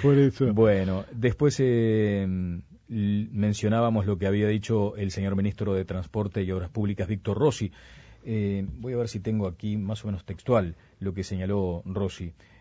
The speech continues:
Speaker 2: Eh, "Me preocupa porque se vio que demoró mucho, tuvo demoras en la certificación y eso posterga poner en marcha una empresa que va a salir a volar al mercado comercial en condiciones que son difíciles. Va a entrar en un medio que es una competencia feroz,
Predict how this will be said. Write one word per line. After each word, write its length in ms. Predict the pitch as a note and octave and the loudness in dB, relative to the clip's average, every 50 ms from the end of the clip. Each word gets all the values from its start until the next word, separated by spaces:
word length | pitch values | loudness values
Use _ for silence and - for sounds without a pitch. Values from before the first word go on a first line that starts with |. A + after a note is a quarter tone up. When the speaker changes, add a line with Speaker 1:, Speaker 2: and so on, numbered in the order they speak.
| - - | -12 -6
Speaker 2:
Eh, 180 | A2 A2 G#2+ | -4 -4 -2
"Me 180 | G#2+ A2 B2+ B2+ | 0 2 2 2
preocupa 760 | A2+ B2+ B2 A2+ - F#3 D3+ A2 A2 A#2 A#2 B2 B2+ C3+ C3+ - - _ - | 2 2 0 2 2 2 0 2 2 0 2 2 0 -2 -4 -8 -14 _ -6
porque 600 | - A2+ A2 G#2 G#2 - A2+ A2 A2 A2 G#2 G2 | -2 -2 -2 -2 -2 -2 -2 0 0 0 -2 -2
se 100 | - A2 | -2 -2
vio 200 | G#2 A2 A#2 A#2+ | 0 0 0 0
que 80 | A2+ A#2+ | 0 0
demoró 220 | A2 G2+ G#2 G#2+ A2 | 0 2 2 2 2
mucho, 320 | B2 C3+ A#2+ - G#2+ G2 | 2 2 0 0 -2 -4
tuvo 200 | F2 A#2 A#2+ A#2 | -2 0 0 2
demoras 320 | G#2+ G#2+ A2+ A#2 A#2 G#2+ - | 2 2 2 0 0 0 -2
en 80 | G2+ G2 | -2 -4
la 80 | F#2+ | -4
certificación 640 | - G#2+ G2+ G2 G2+ F2 G2+ F2+ G2 - C3+ B2+ - - - - - - | -4 -6 -6 -6 -4 -4 -4 -4 -4 -4 -4 -4 -6 -8 -20 -16 -6 -2
y 80 | A#2 | -2
eso 140 | B2 A2+ B2 | 0 0 -2
posterga 360 | G2+ G2+ E2+ - A#2+ A#2+ A2 | -4 -4 -4 -2 -2 0 0
poner 260 | F#2 G2 G2+ A2 A#2 A2+ | 0 0 0 0 0 0
en 140 | G2+ F#2+ | 0 0
marcha 300 | G2 A2 A2+ G#2+ - A2+ | 0 0 0 -2 -2 -2
una 80 | G#2 G2 | 0 0
empresa 280 | F#2 F2+ G#2+ G2 G#2 F2+ | 0 0 -2 -2 -2 -2
que 60 | F2+ | -2
va 60 | F#2+ | -2
a 40 | G#2 | -2
salir 240 | G#2 G2+ F2+ G2+ G#2+ | -2 -2 -2 -2 0
a 20 | G2+ | 0
volar 260 | F2+ F2+ G2 G#2 G#2 | 0 0 0 0 0
al 100 | G2+ F#2 | 0 0
mercado 300 | F2 F2 F2 F2 G#2 G2+ F#2+ | -2 -4 -2 -2 -2 -2 0
comercial 340 | G2+ F#2+ F2+ E2+ - A#2 A2+ | -2 -4 -4 -4 -4 -2 -2
en 80 | G2+ | -2
condiciones 340 | F2+ F2 F2 E2 G#2+ G#2+ G2+ | -4 -4 -6 -4 -4 -4 -4
que 80 | - - | -4 -6
son 140 | - A2 | -4 -4
difíciles. 580 | A2 G#2 - G3 - - G#2+ F2 D#2 D2+ - - - - - - - - - - - _ - - | -4 -2 -4 -6 -6 -6 -6 -6 -6 -8 -10 -16 -20 -20 -20 -20 -20 -20 -20 -20 -20 _ 0 0
Va 140 | - D3 - | 0 0 0
a 140 | - A2+ A2 | 0 0 0
entrar 500 | G#2 G#2 G2+ - - B2+ C#3 D3+ D#3+ E3 - | 2 0 0 0 2 2 4 4 4 2 0
en 120 | B2 A2 | 0 0
un 140 | G#2 G2+ G2 | 2 2 4
medio 360 | G#2 A#2 C3 C#3+ D3 D3+ B2+ | 4 4 2 2 2 0 -2
que 120 | G#2+ G#2+ A#2 | -2 -4 -4
es 60 | B2 D#3+ | -2 -2
una 100 | C#3 G#2 | -2 -2
competencia 540 | G#2 G2+ F#2 F2 F#2+ F#2 C3 C3+ B2+ - G#2+ | -2 -2 -2 -4 -4 -4 -4 -4 -4 -6 -6
feroz, 440 | - G#2+ A#2 D#3 A#2 - - - | -6 -2 -2 -2 -2 -4 -8 -20